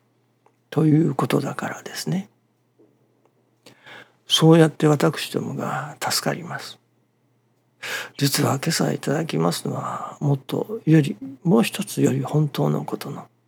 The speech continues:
師匠が教えてくださる、救われる身から救う身になれ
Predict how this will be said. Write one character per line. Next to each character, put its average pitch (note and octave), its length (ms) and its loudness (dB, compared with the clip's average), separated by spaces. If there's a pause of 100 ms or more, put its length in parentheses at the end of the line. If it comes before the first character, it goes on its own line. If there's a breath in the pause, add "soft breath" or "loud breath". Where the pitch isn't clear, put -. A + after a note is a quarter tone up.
(540 soft breath)
師 - 180 2
匠 C3 280 8
が - 320 -8 (640)
教 D3+ 80 0 (180)
え - 20 -10
て D3 160 -6
く - 100 -6
だ D3+ 80 -2
さ - 180 -4
る、 G#3 160 -12 (1600)
救 - 360 2
わ A3+ 180 6
れ G#3+ 140 6
る G3+ 180 2
身 G#3 160 2
か D#3 180 2
ら - 240 -2
救 - 480 4
う A2 40 6
身 A2 140 4
に G#2 200 2
な G2 120 2
れ - 120 -4